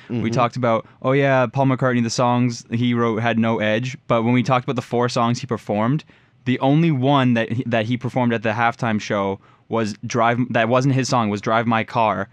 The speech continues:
Speaker 1: All the other ones were his songs,
Speaker 2: Mm-hmm.
Speaker 1: and those ones had way more edge than Drive My Car. That's a bubblegum song
Speaker 2: Beep,
Speaker 1: if
Speaker 2: beep,
Speaker 1: ever.
Speaker 2: beep, beep.
Speaker 1: Exactly.
Speaker 2: Yeah.
Speaker 1: Yeah.
Speaker 2: <laughs>
Speaker 1: I just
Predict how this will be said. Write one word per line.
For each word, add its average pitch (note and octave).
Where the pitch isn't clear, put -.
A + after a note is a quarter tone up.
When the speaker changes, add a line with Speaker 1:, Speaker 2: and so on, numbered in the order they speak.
Speaker 1:
All D#3
the C#3+
other D3
ones G#2+
were A2+
his B2+
songs, F#2+
Speaker 2:
Mm-hmm. C4
Speaker 1:
and C3
those G#3
ones F3
had A2+
way G#2+
more G#2
edge G#2+
than G2+
Drive A2
My G#2
Car. A2
That's -
a C#3+
bubblegum A2+
song A2
Speaker 2:
Beep, G#2+
Speaker 1:
if F#2+
Speaker 2:
beep, F3
Speaker 1:
ever. C3+
Speaker 2:
beep, F#3
beep. F3
Speaker 1:
Exactly. D3
Speaker 2:
Yeah. C#4+
Speaker 1:
Yeah. A#2+
Speaker 2:
<laughs> -
Speaker 1:
I G#3
just G3+